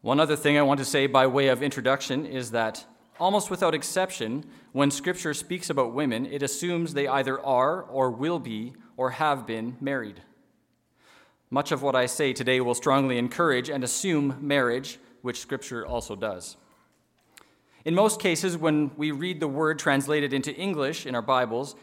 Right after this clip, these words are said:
as woman or wife, the Greek or the Hebrew word is one that is interchangeable.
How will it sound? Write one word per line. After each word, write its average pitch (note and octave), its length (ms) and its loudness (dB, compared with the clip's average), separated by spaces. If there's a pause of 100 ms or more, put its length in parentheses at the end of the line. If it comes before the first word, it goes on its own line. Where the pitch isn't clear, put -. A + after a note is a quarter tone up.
as C3 160 0
woman C3+ 480 2
or B2+ 280 -2
wife, C#3 600 -2 (480)
the B2+ 80 -10
Greek F3 280 -2
or D#3 160 -2
the C3+ 100 -2
Hebrew D#3 340 -2
word D3+ 360 2
is C#3+ 140 -4
one C#3+ 220 2
that C3 160 4
is C3 180 -2
interchangeable. B2 880 -4